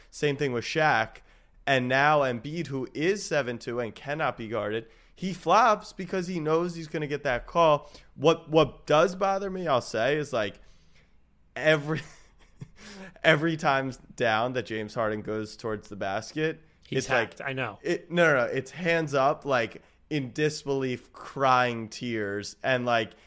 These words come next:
Speaker 1: he just can't imagine a world where someone ever played good defense, or, and maybe no one can.
Speaker 2: I can't either.
Speaker 1: Yeah, maybe no one can. But I'll tell you, it is, it is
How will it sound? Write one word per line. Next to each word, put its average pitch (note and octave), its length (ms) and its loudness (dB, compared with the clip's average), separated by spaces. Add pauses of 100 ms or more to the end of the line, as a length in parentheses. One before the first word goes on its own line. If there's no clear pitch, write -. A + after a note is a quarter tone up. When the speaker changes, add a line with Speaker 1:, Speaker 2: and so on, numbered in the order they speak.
Speaker 1:
he - 160 -4
just F#3 260 0
can't D#3 320 -4
imagine C#3 440 -2
a B2 40 -2
world A2+ 560 -2 (260)
where B2+ 200 2
someone A#2 420 -2
ever A2 300 -2
played A2+ 260 -4
good A2 140 -4
defense, A#2 400 -6
or, D#3+ 80 0
and D3+ 220 -2
maybe A3 280 0
no B3 180 -2
one B3+ 160 0
can. - 140 0
Speaker 2:
I B3 120 10
can't B3 340 4
either. C4 320 2
Speaker 1:
Yeah, A#3+ 300 2
maybe A3 320 0
no A#3+ 140 -6
one G3 140 -6
can. F3 240 -2 (280)
But D3 160 4
I'll C#3 180 8
tell D#3 300 2
you, D#3 260 -2
it A#2 160 -4
is, A#2+ 240 -4 (560)
it C#3 160 0
is C3 160 0